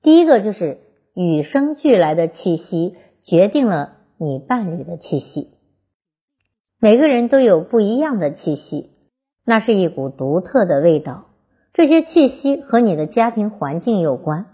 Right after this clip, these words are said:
和你的生活习惯有关，和你为人处事有关。它就是你这个人的精神代表。与生俱来的气息决定了你伴侣的气息。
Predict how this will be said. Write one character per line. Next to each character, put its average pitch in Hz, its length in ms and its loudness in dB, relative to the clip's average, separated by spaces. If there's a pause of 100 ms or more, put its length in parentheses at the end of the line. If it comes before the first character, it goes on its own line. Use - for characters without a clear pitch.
(220)
和 226 160 2
你 226 140 4
的 151 160 0
生 254 260 -2
活 220 140 0
习 160 320 -8
惯 226 280 -2
有 143 140 -2
关， 175 300 -4 (320)
和 - 160 2
你 254 200 2
为 175 200 0
人 277 240 -2
处 151 240 -6
事 262 500 -4
有 147 200 -4
关。 - 340 -8 (480)
它 - 160 0
就 330 180 4
是 233 140 0
你 175 340 -2
这 262 140 2
个 202 140 2
人 151 240 -4
的 165 180 -4
精 254 320 -4
神 208 260 -6
代 226 220 -8
表。 - 200 -6 (920)
与 208 240 4
生 311 280 -2
俱 269 200 2
来 156 160 0
的 175 140 0
气 170 240 -4
息 165 400 -6 (180)
决 170 200 2
定 214 200 -4
了 151 320 -6
你 147 160 -8
伴 214 340 -6
侣 135 140 -6
的 - 120 -12
气 - 220 -8
息。 - 320 -14